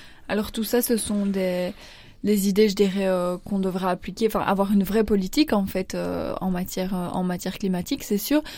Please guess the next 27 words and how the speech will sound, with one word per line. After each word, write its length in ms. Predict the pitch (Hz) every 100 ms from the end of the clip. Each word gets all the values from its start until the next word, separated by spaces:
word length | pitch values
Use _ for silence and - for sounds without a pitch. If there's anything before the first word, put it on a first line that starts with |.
| - -
Vous 180 | 202 208
parlez 300 | 220 214 277
de 60 |
la 100 | 254
notion 320 | 202 202 254 247
justement 500 | 220 208 196 214 220
de, 380 | 202 190 180 -
de 220 | 196 202
génération, 720 | 202 196 196 196 190 269 269
de 100 | 226
se 140 | 190
dire 320 | 190 254 247 -
que 240 | 226 226 - - -
on 100 | 208
est 140 | 220 214
dans 140 | 202
une 180 | 196 196
telle 180 | 254 226
urgence 460 | 214 202 226 254
que 100 | -
ce 80 | 202
n'est 80 | 196
pas 140 | 214
seulement 320 | 220 214 214
conscientiser 640 | 208 202 - - 202 - 202
des 160 | 196
jeunes 360 | 190 220 214